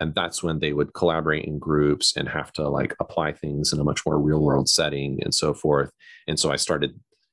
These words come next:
thinking about how I could assess what they knew based upon the project instead of just the test. And so that's kinda how I started making little changes to an old format and then trying to build up, um, a much more active class now, right? Like,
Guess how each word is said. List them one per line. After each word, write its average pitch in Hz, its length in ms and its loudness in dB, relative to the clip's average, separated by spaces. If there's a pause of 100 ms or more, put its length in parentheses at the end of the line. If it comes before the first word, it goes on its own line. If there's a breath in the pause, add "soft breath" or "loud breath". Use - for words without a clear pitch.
(120)
thinking 90 280 -2
about 71 420 -2
how 76 240 0
I 71 80 -2
could 73 140 -4
assess 73 420 0
what 78 160 0
they 73 140 0
knew 71 520 2
based 78 220 0
upon 69 220 -2
the - 60 -6
project 80 600 -2
instead 76 300 -2
of 71 100 -2
just 69 220 -4
the - 80 -4
test. - 560 -6 (580 loud breath)
And 80 160 2
so 78 360 4
that's 90 220 -2
kinda 85 280 -2
how 78 180 -2
I 69 60 0
started 71 600 0
making 80 320 -4
little 85 200 2
changes 71 400 -2
to 73 140 0
an 69 100 2
old 98 280 0
format 69 480 0 (100)
and 76 180 -2
then 73 80 0
trying 73 220 0
to 71 40 0
build 67 300 0
up, - 280 -2 (600 loud breath)
um, 71 420 0
a 73 60 -2
much 80 260 -2
more 69 140 0
active 71 560 -2
class 67 580 -2
now, - 460 -2
right? - 200 -2
Like, - 200 -2